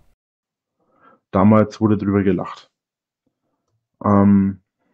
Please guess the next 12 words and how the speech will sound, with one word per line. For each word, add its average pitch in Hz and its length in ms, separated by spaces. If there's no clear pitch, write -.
ich - 160
weiß 113 180
noch, 131 140
wie 120 40
ich 113 100
mich 113 140
gefühlt 120 420
habe. 92 180
Es - 140
war 95 100
damals 101 400
so, 120 300